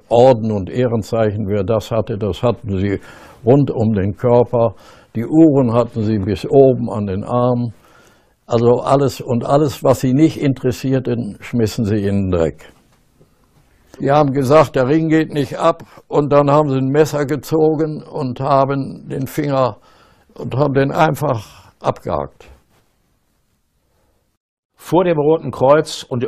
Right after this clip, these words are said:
Speaker 2: Journalisten verborgen, begannen die Amerikaner, falsche Aufzeichnungen über die Gesamtzahl der Gefangenen zu machen,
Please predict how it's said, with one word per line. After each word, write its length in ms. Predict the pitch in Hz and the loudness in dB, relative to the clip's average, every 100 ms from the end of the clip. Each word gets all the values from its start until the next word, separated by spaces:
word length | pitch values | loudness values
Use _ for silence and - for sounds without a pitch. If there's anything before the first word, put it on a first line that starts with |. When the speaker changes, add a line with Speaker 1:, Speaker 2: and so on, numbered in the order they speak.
| - | -4
Speaker 2:
Journalisten 720 | 107 127 127 127 131 - 131 | 0 2 2 2 -2 -6 -6
verborgen, 800 | - 110 120 123 131 139 147 131 - | -2 0 2 0 -2 -8 -10 -12 -10
begannen 360 | 107 131 147 | 0 2 2
die 140 | 139 120 | -2 -2
Amerikaner, 680 | 117 107 113 120 123 131 127 | -2 -2 -2 0 0 0 -2
falsche 400 | - 123 - 110 | 0 0 0 2
Aufzeichnungen 1080 | 120 123 - - 110 110 - 113 107 107 | 2 2 -6 -4 0 0 -2 -4 -4 -4
über 160 | 113 104 | -4 -2
die 100 | 107 | -2
Gesamtzahl 640 | 110 101 120 120 - 117 | -2 0 -2 -2 -2 0
der 100 | 110 | -2
Gefangenen 520 | 104 - 120 101 87 | -6 -4 -4 -4 -6
zu 160 | 78 90 | -8 -10
machen, 480 | 78 76 - 69 | -8 -10 -12 -18